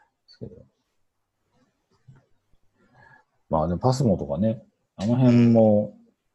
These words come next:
Speaker 1: こう、決済還元あるんですけど、
Speaker 2: うん。
Speaker 1: 登録がマジクソだみたいな。
Speaker 2: そう。
Speaker 1: うん。
Speaker 2: いや、なんかよくわかんないっすね、あれね。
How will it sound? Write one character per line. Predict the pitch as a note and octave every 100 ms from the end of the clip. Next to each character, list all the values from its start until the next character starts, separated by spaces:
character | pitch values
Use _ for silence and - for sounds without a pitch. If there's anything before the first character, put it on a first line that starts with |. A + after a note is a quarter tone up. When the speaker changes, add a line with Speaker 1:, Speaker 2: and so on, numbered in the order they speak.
| _ _ _
Speaker 1:
こ | - F#2+ F#2+ F#2 F2 -
う、 | _ _ _ _ _ _ _ _ _ _ _ _ _ _ _ _ _ _ _ _ -
決 | F#2+ -
済 | G#2+
還 | G#2 A#2+ G#2+
元 | E2
あ | G2+ A2
る |
ん | G2 - - _ _
で | D2+
す | -
け | -
ど、 | E2 G#2 F2+ - _ _ _ _ A2+
Speaker 2:
う |
ん。 | A2 F#2+ E2+ _ -
Speaker 1:
登 | B2 A#2
録 | A2 A2+ G#2
が | G2+
マ | F#2+ F2
ジ | D2
ク |
ソ | - C#2
だ | -
み |
た | -
い | -
な。 | - - _ _ _ _ - - - -
Speaker 2:
そ | - -
う。 | G#2+ F#2+ E2+ D#2+ - _ _ _ _
Speaker 1:
う | - -
ん。 |
Speaker 2:
い | -
や、 | A#2+
な |
ん | F#3+
か |
よ | G3 A3+
く |
わ | G#3 G3
か | - G#3+
ん | F#3
な | F2+
い |
っ | -
す | -
ね、 | G2
あ | B2+ F2
れ | E2
ね。 | G2 B2